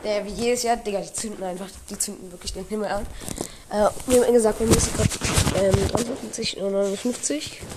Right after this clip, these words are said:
Okay, warte, Countdown. Fünfzehn, vierzehn, dreizehn, zwölf, elf, zehn, neun, acht, sieben, sechs, fünf, vier, drei,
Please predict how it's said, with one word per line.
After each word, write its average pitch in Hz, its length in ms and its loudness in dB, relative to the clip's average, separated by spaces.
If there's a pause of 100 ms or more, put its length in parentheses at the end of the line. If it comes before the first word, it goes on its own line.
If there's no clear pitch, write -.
(560)
Okay, - 200 -10
warte, 175 200 -2 (100)
Countdown. - 520 0 (1400)
Fünfzehn, 226 600 -2 (420)
vierzehn, 196 500 -6 (460)
dreizehn, - 380 -6 (580)
zwölf, 208 380 2 (600)
elf, - 520 -2 (360)
zehn, 226 360 2 (720)
neun, 208 300 2 (600)
acht, - 360 -8 (380)
sieben, 214 540 -8 (540)
sechs, 214 400 -2 (520)
fünf, 240 300 0 (640)
vier, 226 300 -4 (720)
drei, 220 340 2